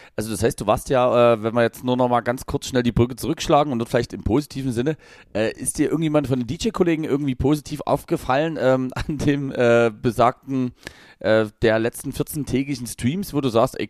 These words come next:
cool, das war eigentlich irgendwie mal ganz nett zu hören, weil da bin ich ehrlich, das ist ja wieder der einzige Vorteil an der aktuellen Zeit, dass man erstmal wieder dazu kommt, vielleicht auch mal wieder ein paar Leute zu hören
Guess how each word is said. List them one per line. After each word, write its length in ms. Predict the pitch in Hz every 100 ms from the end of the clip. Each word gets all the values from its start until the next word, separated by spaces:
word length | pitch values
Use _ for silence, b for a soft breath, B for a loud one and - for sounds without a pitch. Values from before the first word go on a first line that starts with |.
| -
cool, 100 | 143
das 160 | 185 -
war 100 | 151
eigentlich 320 | 131 151 -
irgendwie 260 | 143 147 143
mal 120 | 131
ganz 260 | 113 120 107
nett 180 | 120
zu 140 | - 107
hören, 260 | 104 180 B B B
weil 240 | - 104 120
da 220 | 123 123
bin 200 | - 131
ich 80 | 135
ehrlich, 240 | 107 147
das 160 | - 127
ist 100 | 131
ja 120 | 131
wieder 120 | 131
der 220 | 123 120 -
einzige 340 | 131 185 151
Vorteil 340 | 147 147 156 160
an 140 | 135
der 120 | 135
aktuellen 340 | - - - 139
Zeit, 280 | 131 185 - b b b
dass 220 | - 117 -
man 180 | 117 113
erstmal 400 | 113 - 143 127
wieder 100 | 117
dazu 280 | 104 - -
kommt, 260 | 117 208 - -
vielleicht 280 | 120 - 120
auch 40 |
mal 140 | 123
wieder 140 | 117 120
ein 40 |
paar 100 | 107
Leute 260 | 92 110 117
zu 160 | - 92
hören 240 | 151 196